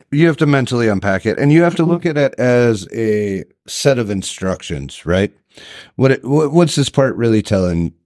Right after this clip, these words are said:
telling you, right? You, you're trying to explain to somebody that they must constantly be cognizant of maintaining the reputation of the fraternity without it being sullied. And how are you gonna go about doing that?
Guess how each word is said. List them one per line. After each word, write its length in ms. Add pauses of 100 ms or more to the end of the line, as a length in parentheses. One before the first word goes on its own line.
telling 260
you, 140
right? 340
You, 320 (460)
you're 120
trying 580
to 600 (280)
explain 320
to 60
somebody 380
that 400 (580)
they 180
must 340
constantly 720
be 200
cognizant 880 (180)
of 680
maintaining 580
the 80
reputation 640
of 60
the 100
fraternity 600 (120)
without 300
it 100
being 200
sullied. 360 (500)
And 120
how 140
are 80
you 140
gonna 180
go 200
about 280
doing 260
that? 200